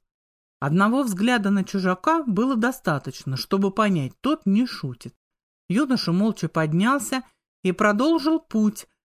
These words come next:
пытаясь снова и снова найти выход из положения. Но что можно предпринять с кляпом во рту, со связанными руками, да еще находясь в самой страшной местности Разгарии?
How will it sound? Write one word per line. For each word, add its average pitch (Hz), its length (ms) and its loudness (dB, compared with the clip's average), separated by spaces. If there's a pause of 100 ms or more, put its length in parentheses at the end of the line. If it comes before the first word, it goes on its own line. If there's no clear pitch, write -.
(100)
пытаясь 170 440 0
снова 175 420 0
и 143 60 0
снова 240 420 0
найти 147 360 0
выход 196 360 -2
из - 140 -8
положения. 147 800 -4 (520)
Но 196 140 2
что 311 240 0
можно 254 380 2
предпринять 170 840 -2 (280)
с - 120 -8
кляпом 208 600 0
во 170 140 2
рту, 294 380 -2 (220)
со 170 200 -2
связанными 170 720 0
руками, 180 640 0 (280)
да 170 120 2
еще 208 280 2
находясь 202 640 0
в - 80 -10
самой 247 360 2
страшной 196 500 -2
местности 190 560 0
Разгарии? 147 720 -2